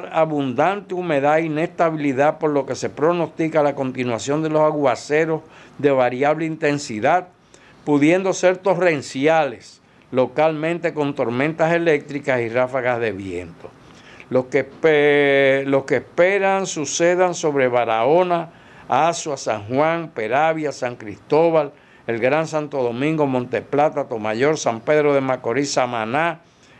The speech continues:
entre otras provincias cercanas. Mientras que en la tarde las condiciones seguirán favorables para que sigan las precipitaciones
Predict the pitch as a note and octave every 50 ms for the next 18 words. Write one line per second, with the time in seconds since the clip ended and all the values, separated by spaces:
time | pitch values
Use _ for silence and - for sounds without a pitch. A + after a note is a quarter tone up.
0 | - - C3 C3+ C#3 C#3 D3 B2+ B2+ C3 C#3+ D3+ - D#3 D#3 D3+ D#3 E3 D3 C3
1 | B2 C3+ C#3 C#3+ C3+ C#3 C3+ - - B2 G#2+ - - - A#2+ A#2+ A2 F#2+ D#2+ -
2 | _ _ _ _ - - - - - B2+ C3+ C#3 C3 D#3 C#3 C3+ - - F3 F3+
3 | F#3+ F#3+ F#3 - - - E3 D#3+ D#3 C#3+ B2 G#2+ G#2 - - _ _ _ - -
4 | - - B2+ B2+ B2+ - C#3 C3 C3 B2 B2 - - D3 D#3 D#3+ - - F3 D#3+
5 | D3 C#3 C#3 D3+ D#3 C#3+ D#3 D3+ D#3 E3 E3 D3 C#3 C#3+ D3 D3 C#3+ C#3 C#3 C#3
6 | C3+ C3 B2+ C3 A#2 G2+ C#3 D3 D3 D3+ D3+ C#3+ B2+ - - C#3 D#3 D#3+ E3 -
7 | - - - E3+ D3+ - - D3+ C#3 - C#3 A#2 - - C#3+ C#3+ D3+ D#3 D#3 D#3+
8 | D#3 D3+